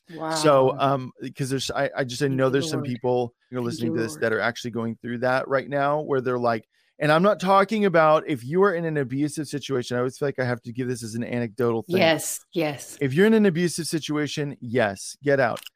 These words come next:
Speaker 2: Yeah.
Speaker 1: That's not what I'm talking about. I'm talking about a fleshly desire where you have worked out, uh, some s-,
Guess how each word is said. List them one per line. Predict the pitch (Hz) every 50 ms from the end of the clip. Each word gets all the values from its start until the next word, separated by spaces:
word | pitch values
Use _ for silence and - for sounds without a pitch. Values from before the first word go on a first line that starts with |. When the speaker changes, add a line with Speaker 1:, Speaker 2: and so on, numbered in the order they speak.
| _ -
Speaker 2:
Yeah. | 170 147
Speaker 1:
That's | 143 156 143 -
not | 214 202 190 170
what | 170 165
I'm | 147
talking | - 147 151 151 151 - 151
about. | 127 120 104 -
I'm | - 151 170 170
talking | 165 175 180 180 165 175
about | 160 147 135 117 76
a | 127
fleshly | 120 - - 151 156 165 - - 190 185
desire | 165 175 147 151 143 135 135 135 131
where | 117 123 123
you | 120 123 139 151
have | 160 170 160 131
worked | 123 117 113 120 135 160 190 - _ - -
out, | - 147 143 143 139 127 - - - - - _ _ _ _ _ _ _ _ _ _ _ _ _ _ _ _ _ _ _ _ _ _ _
uh, | 85 - -
some | - - 170 160 156 160
s-, | 160 143 - - - - - - -